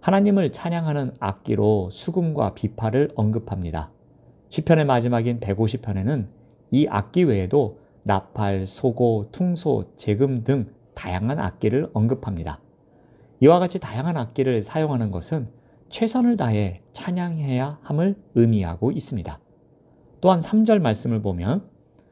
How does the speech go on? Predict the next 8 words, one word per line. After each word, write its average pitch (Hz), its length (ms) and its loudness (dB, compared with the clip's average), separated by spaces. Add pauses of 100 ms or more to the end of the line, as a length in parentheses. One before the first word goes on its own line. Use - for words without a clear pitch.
(120)
"새 - 200 2
노래로 151 420 6
그를 127 260 4
노래하며 110 680 0 (260)
즐거운 113 480 4
소리로 156 580 0
아름답게 104 840 0 (240)
연주할지어다." 90 1120 -4